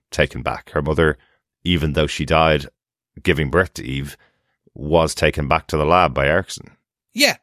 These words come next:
Speaker 2: and that's where the siblings are coming from.
Speaker 1: Mm-hmm.
Speaker 2: Like, they are kind of genetic clone, well, sibling clones type things grown in the mother because Polly,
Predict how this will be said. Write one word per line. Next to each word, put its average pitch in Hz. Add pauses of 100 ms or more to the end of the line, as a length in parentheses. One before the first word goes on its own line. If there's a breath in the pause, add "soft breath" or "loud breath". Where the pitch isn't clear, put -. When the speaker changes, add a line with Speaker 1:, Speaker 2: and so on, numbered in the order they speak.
Speaker 2:
and 185
that's 202
where 175
the 156
siblings 175
are 180
coming 196
from. 120
Speaker 1:
Mm-hmm. 90
Speaker 2:
Like, 117
they 139
are 139
kind 143
of 127
genetic 135
clone, 143
well, 143
sibling 151
clones 147 (140)
type 139
things 143 (380)
grown 143
in 131
the 143
mother 143
because 143
Polly, 143